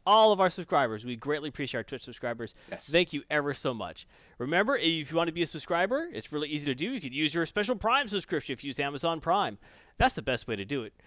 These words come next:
Speaker 1: Or spend your own money. It ain't expensive. Be a subscriber, and then you can take part in special subscriber giveaways. And also, thank you for our Streamlabs donators, Baldahar, especially, as well as all the other donators th-,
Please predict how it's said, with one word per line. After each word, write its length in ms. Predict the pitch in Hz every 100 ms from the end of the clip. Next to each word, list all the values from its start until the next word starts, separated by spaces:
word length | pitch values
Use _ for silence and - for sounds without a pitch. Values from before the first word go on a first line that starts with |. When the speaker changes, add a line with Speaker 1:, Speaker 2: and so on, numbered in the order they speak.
| -
Speaker 1:
Or 320 | 330 392 339 - _ _
spend 340 | - - 403 403
your 80 | 381
own 140 | 349
money. 260 | 359 349 143
It 160 | 311
ain't 180 | 370 214
expensive. 640 | 117 - 151 165 214 208 - _ _
Be 140 | 349
a 60 | 294
subscriber, 540 | 233 - 220 233 262
and 60 | 175
then 100 | 202
you 40 |
can 140 | 202 175
take 240 | 202 185
part 180 | 202 208
in 80 | 160
special 400 | - 233 233 160
subscriber 540 | 156 135 123 120 127
giveaways. 580 | 120 170 247 113 65 - - - - - _ -
And 220 | 123 143
also, 420 | 180 202 170 147
thank 280 | 117 185 -
you 80 | 208
for 100 | 175
our 80 |
Streamlabs 400 | 156 175 190 170
donators, 400 | - 180 214 156 -
Baldahar, 1000 | 139 180 311 285 180 190 175 139 117 92 - - - _ _ _ _ _ _ _
especially, 600 | 127 - 160 202 180 220
as 180 | 135 131
well 120 | 151
as 60 | 147
all 140 | 143
the 80 | 135
other 140 | 131
donators 420 | 123 127 151 165 -
th-, 160 | 131